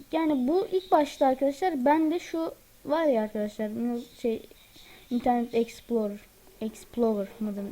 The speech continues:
Explorer mıdır nedir arka-, arkadaşlar artık. Yani nasıl söylüyorsanız söyleyin, ben zaten nefret ediyorum bundan. Hiç sevmedim. Çocukluğumdan beri, e, bilgisayarlarla uğraşıyorum. O zamandan beri hiç sevmedim. Şimdi de hiç sevmiyorum. Google Chrome gibisi yok.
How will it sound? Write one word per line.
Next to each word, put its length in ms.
Explorer 560
mıdır 280
nedir 300
arka-, 460
arkadaşlar 500
artık. 280
Yani 220
nasıl 200
söylüyorsanız 760
söyleyin, 420
ben 100
zaten 380
nefret 300
ediyorum 480
bundan. 180
Hiç 100
sevmedim. 600
Çocukluğumdan 800
beri, 340
e, 300
bilgisayarlarla 680
uğraşıyorum. 500
O 120
zamandan 560
beri 260
hiç 100
sevmedim. 600
Şimdi 460
de 100
hiç 80
sevmiyorum. 600
Google 340
Chrome 280
gibisi 340
yok. 120